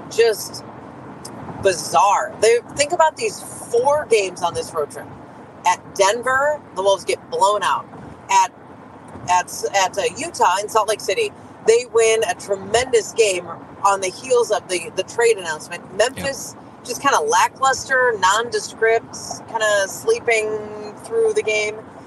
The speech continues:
Speaker 1: And then this one, like, what? These were four very distinct, very different games. And if the one thing the Wolves can say they, they brought with them or picked up or improved or can carry forward is their defense, no matter what form it is, pick and roll,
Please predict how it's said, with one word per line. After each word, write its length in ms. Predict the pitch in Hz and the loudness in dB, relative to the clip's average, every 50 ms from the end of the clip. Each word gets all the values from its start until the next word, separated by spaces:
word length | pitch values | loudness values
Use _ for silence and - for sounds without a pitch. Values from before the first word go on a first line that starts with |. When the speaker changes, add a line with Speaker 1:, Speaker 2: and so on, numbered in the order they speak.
| - - - - - - - | -20 -20 -20 -20 -10 -2 0
Speaker 1:
And 140 | 214 226 233 | 2 2 4
then 160 | 233 233 233 | 2 2 2
this 240 | 233 311 - - - | 0 -2 -2 -2 -2
one, 240 | - - - - - | -2 -2 -2 -2 0
like, 180 | - 208 208 - 131 - | 0 0 0 -2 -2 -2
what? 160 | 254 302 - - - - - - - - - - | 0 0 0 -4 -10 -20 -20 -20 -20 -20 -18 -6
These 180 | 294 370 370 - | -4 -2 0 0
were 100 | 415 381 | -2 -2
four 320 | - - - 311 302 262 | -2 -2 0 2 2 2
very 400 | 185 - 208 208 226 262 294 294 | 2 2 2 4 4 2 0 -2
distinct, 560 | 226 - 247 - - - 233 208 214 208 - - - - | -6 -8 -10 -6 -4 -2 -2 -2 -2 -4 -6 -8 -8 -4
very 360 | - 202 208 220 233 247 254 226 - | -2 0 2 2 2 0 -2 -4 -2
different 600 | - 214 202 - - 208 196 - - - - - - - - - - - - - - - | 0 0 0 0 0 -2 -2 -4 -6 -10 -12 -14 -16 -12 -10 -8 -8 -8 -8 -10 0 2
games. 400 | 208 208 196 180 160 - - - | 4 4 4 2 -2 -2 -2 0
And 140 | 202 190 185 | 0 0 0
if 120 | 185 - | 0 0
the 100 | 202 185 | -2 0
one 300 | 180 185 214 240 254 247 | 2 2 2 2 0 0
thing 180 | - 254 240 226 | 0 0 2 2
the 80 | 214 196 | 2 2
Wolves 260 | 190 202 208 202 - | 2 2 2 0 -2
can 180 | - 214 196 | -4 -6 -4
say 220 | - 208 196 196 196 | -2 -2 0 0 0
they, 420 | - 185 170 170 170 175 170 160 - - - 156 | 0 0 0 0 0 -2 -6 -12 -14 -16 -14 -10
they 120 | 170 175 170 | -8 -8 -8
brought 360 | - - 170 170 175 175 - | -6 0 2 2 2 2 0
with 160 | - 208 202 | -2 -2 0
them 200 | - 202 202 202 | 2 2 2 2
or 100 | 175 156 | 0 -2
picked 300 | - - 202 202 - - | -2 -2 -4 -4 0 0
up 180 | 196 208 214 - | 0 0 0 0
or 160 | 180 160 - | -2 -2 -2
improved 720 | - - - - - 220 208 208 214 - - - - - - - - - - - - - - | -2 -4 -6 0 2 4 4 6 4 4 2 -2 -6 -20 -20 -20 -20 -20 -20 -20 -20 -10 -2
or 220 | 202 190 185 180 175 | 2 2 2 2 0
can 180 | - 196 190 | -4 -6 -4
carry 300 | 185 196 208 196 190 185 | 0 2 2 2 2 2
forward 480 | 180 - 185 190 190 180 196 202 202 208 | -2 0 2 2 2 4 2 2 0 0
is 280 | - 170 170 160 156 - | -2 -2 -2 -4 -4 -4
their 160 | 170 170 165 | -4 -4 -4
defense, 580 | - 175 180 180 - 220 226 240 240 - - - | -2 -2 -2 0 2 0 0 0 -2 -6 -8 -6
no 100 | 185 180 | -2 0
matter 220 | - - - 160 | 0 2 2 2
what 240 | 160 - 220 - - - - | 2 2 0 0 -2 -2 0
form 220 | 220 220 220 214 | 2 2 4 2
it 80 | 208 214 | 2 2
is, 180 | 233 233 - | 2 0 0
pick 200 | - 233 208 - | -2 -2 -2 -2
and 120 | 208 190 196 | -2 0 2
roll, 400 | 202 202 202 208 214 220 214 | 4 4 4 4 2 0 -2